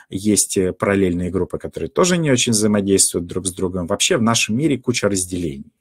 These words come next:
Э, школьные библиотеки со школьными библиотеками, и то не очень. Муниципальные с муниципалами, городские с городскими, федеральные там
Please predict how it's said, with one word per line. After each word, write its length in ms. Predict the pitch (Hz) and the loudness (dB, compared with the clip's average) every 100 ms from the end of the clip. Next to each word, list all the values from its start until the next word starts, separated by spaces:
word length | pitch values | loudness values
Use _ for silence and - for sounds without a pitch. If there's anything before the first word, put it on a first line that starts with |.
| - | -16
Э, 280 | 80 80 82 | -10 -8 -8
школьные 440 | - - 85 82 | -6 -2 -2 -2
библиотеки 520 | 78 76 82 78 78 | -4 0 0 0 -4
со 140 | - 190 | -2 -2
школьными 440 | - 196 190 160 | 2 4 6 6
библиотеками, 640 | 143 127 117 117 113 104 117 | 4 4 4 2 0 4 4
и 20 | |
то 180 | 120 101 | 4 2
не 160 | 92 | 2
очень. 420 | 87 85 - - _ - - - - | 0 -2 -4 -6 _ -20 -20 -20 -8
Муниципальные 640 | 87 82 92 - 87 76 78 | -4 -2 0 2 2 2 0
с 120 | - | -2
муниципалами, 680 | 85 - - - 170 165 123 | -2 0 2 4 4 4 2
городские 400 | 95 107 - 92 | 2 2 2 0
с 60 | |
городскими, 540 | 87 87 90 - - - | 2 2 0 0 -2 -2
федеральные 560 | 120 92 92 90 82 | -2 2 2 2 0
там 400 | - 82 82 80 | -6 -6 -6 -8